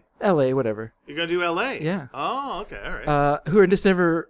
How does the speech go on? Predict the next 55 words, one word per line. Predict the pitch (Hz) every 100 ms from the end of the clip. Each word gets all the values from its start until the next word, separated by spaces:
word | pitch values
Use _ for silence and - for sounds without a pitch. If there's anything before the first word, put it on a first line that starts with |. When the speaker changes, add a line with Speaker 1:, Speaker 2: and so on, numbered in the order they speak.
| _ 175
Speaker 1:
or |
maybe | 254 233
Seattle. | - 120 113 143 190
That'd | 165
be |
kinda | 147 131
fun, | 135 123
too. | 135 147
Speaker 2:
Ooh, | 302
Seattle | - 147 160 190
in | 151
the |
seventies. | - 175 226 90 -
Speaker 1:
Yeah. | 185 131 - -
Speaker 2:
Ooh, | 160 143 92
I | 101
don't | 113
know | 117
what | 101
that | 131 185
would | 110
be |
like. | 98 92 _ _
I |
don't | 196
Speaker 1:
Well, | 226
Speaker 2:
know | 185
what |
Speaker 1:
be | 196
Speaker 2:
Seattle | 131 135
was | 151 214
like. | 226
Speaker 1:
a | 208
lot | 214 165
like | 147
Vancouver, | 147 175 214 202 185
<laughs> |
probably. | 175 185 180 - 196
Speaker 2:
Yeah, |
I | 147
guess | 143 247
so. | - 92 - 208 -
Speaker 1:
Uh, | 147 151 156 151
but, | 160 156 - 170
uh, | 151
Speaker 2:
You | 147
got | 135
a |
little | 143 131
rain | 127 139 160 165
going | 190 269
Speaker 1:
yeah, |
Speaker 2:
on. | 269
Speaker 1:
yeah. | 285 262 117 135
Speaker 2:
Nice. | - -